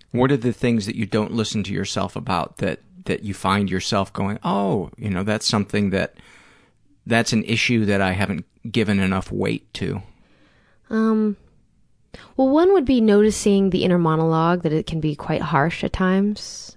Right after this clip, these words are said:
Speaker 2: Um, I started therapy about a year and a half ago, uh, and it was the best. I mean, there were, like, a lot of hard things I went through, but now that things have, are really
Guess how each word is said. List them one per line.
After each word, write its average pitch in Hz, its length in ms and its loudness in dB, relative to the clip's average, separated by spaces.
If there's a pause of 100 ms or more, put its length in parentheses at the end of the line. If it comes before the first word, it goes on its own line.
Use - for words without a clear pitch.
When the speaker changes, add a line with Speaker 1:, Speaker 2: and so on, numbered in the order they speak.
Speaker 2:
Um, 143 320 -2
I 143 80 -2
started 147 360 -2
therapy 143 320 0
about - 440 0
a 87 200 -2
year - 220 -2
and 151 80 -2
a 143 40 -6
half 147 220 -8
ago, 208 380 0 (680)
uh, 143 280 -2
and 160 180 0
it 131 80 2
was 180 260 4
the 190 220 6
best. 180 680 4
I 180 80 2
mean, 202 140 6
there 185 100 6
were, 180 100 6
like, 139 200 0
a - 60 -2
lot 147 140 2
of 139 60 -2
hard 147 260 0
things 180 200 0
I 190 40 6
went 190 180 2
through, 226 160 4
but 180 140 2
now 170 280 2
that 180 180 0
things 160 220 -4
have, 165 140 -6
are 156 140 -4
really 151 240 -2